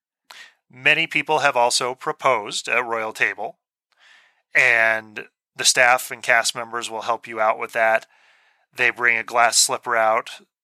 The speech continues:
sitting on a bed of rose-, roses to your table as you propose, and photographers are standing by so that way they can take pictures for you. I mean, what else would a photographer do, really?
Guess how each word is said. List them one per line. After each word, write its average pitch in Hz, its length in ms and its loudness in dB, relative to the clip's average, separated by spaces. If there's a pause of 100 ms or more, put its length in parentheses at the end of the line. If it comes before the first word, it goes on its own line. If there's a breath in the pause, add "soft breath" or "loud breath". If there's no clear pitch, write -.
(220)
sitting 120 300 0
on 113 120 0
a 117 40 -2
bed 117 180 2
of 120 80 0
rose-, 113 380 -4 (240)
roses 110 720 -2 (140)
to 143 100 -2
your 117 120 -2
table 117 360 0
as 110 220 2
you 107 60 -14
propose, 110 600 -4 (560 loud breath)
and 123 240 0
photographers 113 600 0
are 117 60 -6
standing 120 380 0
by 113 320 4
so 113 180 0
that 113 180 0
way 110 100 0
they 110 140 -4
can 113 140 -10
take 113 240 -2
pictures - 360 0
for 104 260 -2
you. 113 200 -10 (360)
I 101 80 -10
mean, 98 120 -12
what 95 100 -4
else 95 180 -2
would 98 100 -6
a 92 40 -12
photographer 98 560 -4
do, 104 160 -8
really? - 340 -10